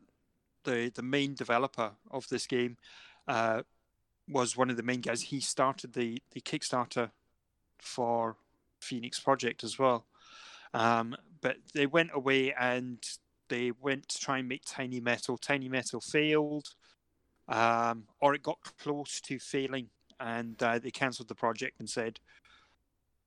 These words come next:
you know, "We're gonna try and see if we can make the base game anyway, um, through other channels." And they did. They, they got the funding for Tiny Metal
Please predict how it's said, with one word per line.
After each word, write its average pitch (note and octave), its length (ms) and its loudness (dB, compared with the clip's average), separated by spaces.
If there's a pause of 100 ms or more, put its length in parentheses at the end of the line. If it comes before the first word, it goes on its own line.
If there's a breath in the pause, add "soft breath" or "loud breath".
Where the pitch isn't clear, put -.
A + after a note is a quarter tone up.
you C#3 180 -2
know, G#2+ 220 -4 (140)
"We're B2+ 140 2
gonna B2+ 240 2
try - 360 0
and A#2 140 0
see C3 160 2
if A#2 100 -2
we C3 80 2
can A#2 140 -6
make B2 200 -4
the A#2 100 -2
base A#2+ 300 0
game A2+ 360 -2 (260)
anyway, B2+ 460 0 (500)
um, A2 300 2
through A#2+ 280 2
other A2+ 200 0
channels." A#2 520 2 (600 loud breath)
And D3+ 360 6 (420)
they D3+ 100 4
did. D#3 240 0
They, C#3+ 260 0
they C#3 120 -6
got D#3 160 -4
the C3+ 60 -10
funding C#3+ 340 -4
for C3 300 0 (100)
Tiny C3+ 380 -2
Metal C3+ 460 -4